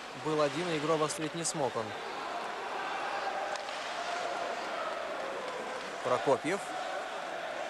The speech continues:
А сейчас Бердичевский появился с Прокопьевым и Петренко.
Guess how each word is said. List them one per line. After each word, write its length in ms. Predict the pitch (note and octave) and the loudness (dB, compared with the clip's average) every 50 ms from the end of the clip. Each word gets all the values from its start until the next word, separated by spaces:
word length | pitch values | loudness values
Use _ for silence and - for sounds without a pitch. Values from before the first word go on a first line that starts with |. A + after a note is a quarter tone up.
| - - - - - - - - - - - - - - - - - - - | -4 -4 -4 -4 -4 -4 -4 -4 -2 -2 -2 -2 -2 -4 -4 -4 -4 -2 0
А 80 | A2+ B2+ | 0 2
сейчас 320 | - - G#3+ G#3+ - - | 4 6 6 6 6 4
Бердичевский 680 | C3+ D3 G3+ F#3+ F3+ G3+ - - E3+ D3 - - - C3+ | 4 4 4 4 4 2 0 2 2 2 2 2 -2 -2
появился 540 | - C#3 C#3 C3+ B2+ B2 A#2 A2 - A#2+ A2+ | 0 2 2 2 4 2 0 0 0 0 0
с 160 | - - - - | 0 0 0 2
Прокопьевым 560 | C#3+ C#3 C3+ - F3+ F3 - D#3 D3+ D3 C#3 C3+ - | 2 2 4 4 2 2 4 4 2 2 2 2 0
и 60 | C#3 C3 | -2 -2
Петренко. 520 | - D3+ - - C3+ B2+ A2+ G#2+ - A#2 | -2 -2 0 2 2 2 2 0 -2 -6